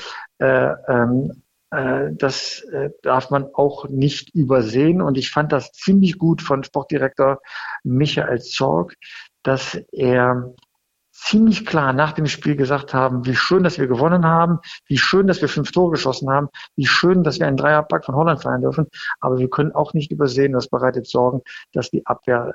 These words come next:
schlampig gespielt hat. Und man könnte jetzt sagen, das ist vielleicht ein Spiel gewesen, aber das zieht sich ja schon durch die gesamte Saison in, in durch,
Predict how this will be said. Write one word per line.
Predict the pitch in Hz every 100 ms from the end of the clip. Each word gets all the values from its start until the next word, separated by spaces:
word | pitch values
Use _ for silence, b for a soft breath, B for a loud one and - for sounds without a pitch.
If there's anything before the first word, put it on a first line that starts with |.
| -
schlampig | - 120 110 127
gespielt | 120 - 139 127 101
hat. | 113
Und |
man | 117
könnte | 120 -
jetzt | 160
sagen, | 147 143
das | 127
ist | 123
vielleicht | 127 - -
ein | 190
Spiel | 208 - 220
gewesen, | 208 208 208 214 - B B -
aber | 156
das | 143 -
zieht | - 180 -
sich | 143
ja | 143 143
schon | - 151 139
durch | 131
die | 143
gesamte | 131 143 135 143
Saison | 139 139 156 165
in, | - 127
in | - 123
durch, | 127 143 139